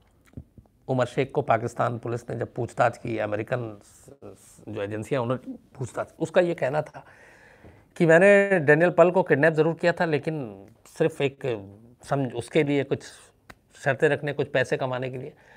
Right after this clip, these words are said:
but उसे मार दिया जाएगा या उसके मारने की खबर मुझे भी बाद में मिली, क्योंकि फिर बीच में अलकायदा इन्वॉल्व हो गया और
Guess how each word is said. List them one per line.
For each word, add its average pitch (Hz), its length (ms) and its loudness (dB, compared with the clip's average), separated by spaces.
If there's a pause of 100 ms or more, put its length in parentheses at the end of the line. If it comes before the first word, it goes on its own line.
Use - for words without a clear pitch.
(320)
but 147 220 0
उसे 170 200 2
मार 156 280 6
दिया 170 180 2
जाएगा 170 220 4
या 170 120 4
उसके 147 220 0
मारने 131 340 0
की 151 120 -4
खबर 147 220 -4
मुझे 131 200 -2
भी 143 120 -2
बाद 117 220 2
में 107 140 -6
मिली, 95 200 -10
क्योंकि 131 240 -4
फिर 123 160 -4
बीच 135 280 -6
में 139 100 -2
अलकायदा 123 380 0
इन्वॉल्व 127 340 -2
हो 123 140 -4
गया 123 220 -4
और 110 320 -4